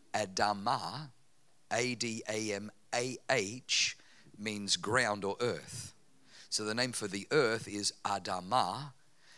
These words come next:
and God reached into the Adamah and he pulled out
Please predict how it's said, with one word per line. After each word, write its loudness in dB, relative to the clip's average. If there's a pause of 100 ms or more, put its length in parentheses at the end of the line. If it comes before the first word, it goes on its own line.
(140)
and -6
God 2
reached 0
into -2
the 0 (100)
Adamah 2
and -4
he -4
pulled 0
out 4